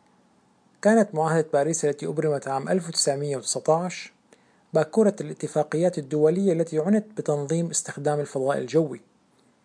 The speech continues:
وقد انضمت إليها معظم دول أوروبا ما عدا الاتحاد السوفيتي وألمانيا والولايات المتحدة الأمريكية.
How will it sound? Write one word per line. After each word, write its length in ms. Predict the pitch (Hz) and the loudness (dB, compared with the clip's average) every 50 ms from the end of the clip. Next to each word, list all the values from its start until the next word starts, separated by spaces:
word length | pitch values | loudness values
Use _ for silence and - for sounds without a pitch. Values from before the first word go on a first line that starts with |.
| _ _ _ _ _ _ _ _ _ - | _ _ _ _ _ _ _ _ _ -6
وقد 180 | - 180 - 214 | -2 2 4 4
انضمت 480 | 202 180 170 185 185 185 175 156 160 156 | 4 2 2 2 2 2 0 -2 -2 -2
إليها 320 | 156 165 175 151 147 147 | -2 0 0 0 0 0
معظم 400 | 147 175 196 202 175 165 147 139 | 2 2 2 2 2 0 0 0
دول 240 | 135 151 147 143 143 | 2 2 2 2 2
أوروبا 380 | - 147 160 151 156 - 127 | 2 0 0 0 0 -2 -4
ما 120 | 123 127 127 | -4 -2 -2
عدا 200 | 127 147 143 160 | -2 0 0 0
الاتحاد 520 | 147 - - - 127 - - 180 185 165 | 0 -2 -6 -10 -8 -4 -2 0 0 0
السوفيتي 720 | 160 - - - 151 131 135 147 156 160 160 - 196 214 226 - - _ _ _ _ _ _ - | 0 -2 0 0 0 0 2 2 2 2 0 0 -2 -2 -2 -4 -12 _ _ _ _ _ _ -2
وألمانيا 640 | 156 156 151 147 147 147 147 143 139 139 143 147 143 _ _ | 0 0 2 2 0 0 0 -2 -4 -6 -8 -10 -12 _ _
والولايات 540 | - 160 170 156 147 143 139 135 135 135 127 | -2 0 0 0 0 -2 -2 -4 -4 -6 -8
المتحدة 380 | 131 131 123 - - - 139 135 | -10 -12 -10 -8 -8 -6 -4 -6
الأمريكية. 600 | 131 131 127 120 123 120 - - - - - | -6 -6 -8 -10 -10 -10 -12 -14 -14 -14 -14